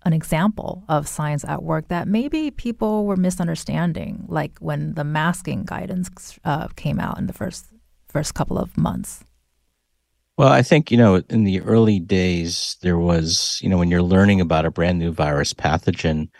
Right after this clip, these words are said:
Speaker 2: there's a learning curve. You have to, you know, you're, you know, I think the, the early assumptions about, um,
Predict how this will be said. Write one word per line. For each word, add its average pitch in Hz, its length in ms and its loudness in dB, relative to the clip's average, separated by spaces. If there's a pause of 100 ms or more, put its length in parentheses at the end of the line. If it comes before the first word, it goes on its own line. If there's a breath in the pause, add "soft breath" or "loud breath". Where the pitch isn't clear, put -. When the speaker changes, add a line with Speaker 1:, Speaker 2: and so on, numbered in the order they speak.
(520 loud breath)
Speaker 2:
there's 80 260 0
a 78 40 -4
learning 90 360 2
curve. - 360 -8
You 82 100 -4
have 80 300 -6
to, 73 380 -6
you 90 80 -6
know, 80 300 -4
you're, 82 180 -8 (320)
you - 80 -6
know, 98 120 2
I 85 60 2
think - 280 -2
the, 80 260 -4 (280)
the 85 340 -4
early 95 400 2
assumptions 87 960 -2 (720)
about, 78 400 0 (220)
um, 82 420 -4